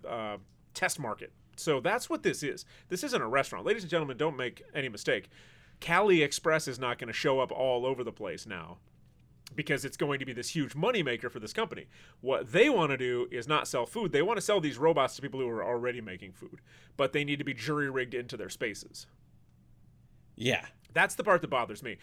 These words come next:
Speaker 1: All the reporting on this is, "Oh, restaurant of the future." This is not the restaurant of the future. This is barely a restaurant. It is a showroom floor for this shaky arm guy.
Speaker 2: Yeah, and the restaurant of the future serves a hamburger, a cheeseburger,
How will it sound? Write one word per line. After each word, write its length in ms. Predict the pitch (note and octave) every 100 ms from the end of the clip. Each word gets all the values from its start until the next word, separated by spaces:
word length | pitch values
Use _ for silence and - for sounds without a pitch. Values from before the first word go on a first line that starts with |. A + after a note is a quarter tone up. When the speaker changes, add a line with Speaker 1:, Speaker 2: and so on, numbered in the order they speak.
| - -
Speaker 1:
All 320 | E3+ F#3+ G#3
the 80 | G3
reporting 400 | F3 E3+ D#3+ C#3
on 100 | B2+
this 160 | B2+ A#2+
is, 140 | A#2 -
"Oh, 120 | G3
restaurant 380 | F3 G#3 A#3 G#3+
of 40 |
the 60 | G3
future." 280 | A3 - G2
This 160 | B2+
is 120 | A#2+
not 200 | B2 A#2+
the 80 | A2+
restaurant 320 | F#2 - G2
of 40 | F2+
the 60 |
future. 320 | - A2 - - - - -
This 160 | C#3+ C#3+
is 80 | C#3+
barely 340 | C#3+ C3+ B2
a 60 | B2+
restaurant. 400 | D#3+ D#3 F#2 -
It 140 | B2
is 160 | A#2+ G2+
a 100 | G#2+
showroom 580 | - F#3+ G#3 G#3 G3 E3+
floor 540 | - A3 C#3+ G#2+ G#2+ - - - -
for 720 | - C3 B2 A#2 A#2 B2 D#3 - A2
this 300 | A#2+ A#2+ -
shaky 680 | - - C3 - D3+ D#3 D#3
arm 500 | - G#3+ C#3+ G2 F#2 - -
guy. 300 | G#2+ - - - - - _ - -
Speaker 2:
Yeah, 240 | D#3+ B2+ - C#3+
and 160 | C#3
the 60 | C#3
restaurant 320 | D3+ D3 D#3
of 80 | C3+
the 40 |
future 520 | C#3 D3 C#3+ D3+ C3
serves 440 | B2+ - B2+ A#2+ B2
a 460 | A2 A2 G#2+ G#2 - - - -
hamburger, 500 | C#3+ D3+ D#3 D3+ D3+
a 100 | G#2+
cheeseburger, 720 | A2+ D#3 C#3+ A#2+ A2 A#2+ C3